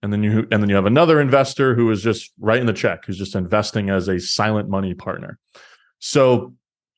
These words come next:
first thing, as a disclaimer here, this is not legal advice, consult an attorney when you're raising money and when you're putting together these operating agreements. I'm not an attorney. I'm just a dude with a podcast. So,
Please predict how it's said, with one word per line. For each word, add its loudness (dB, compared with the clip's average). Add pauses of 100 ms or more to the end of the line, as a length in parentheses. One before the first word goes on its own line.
(140)
first 2
thing, 2
as 0
a -4
disclaimer 0
here, 6
this 0
is -2
not 4
legal 4
advice, 0 (140)
consult 0
an 4
attorney 2
when -6
you're -2
raising 4
money 2 (480)
and 2
when 0
you're -2
putting 2
together 2
these 0
operating 2
agreements. 0
I'm -2
not 2
an 2
attorney. 2
I'm -6
just -2
a -2
dude 2
with 2
a 2
podcast. 0
So, 2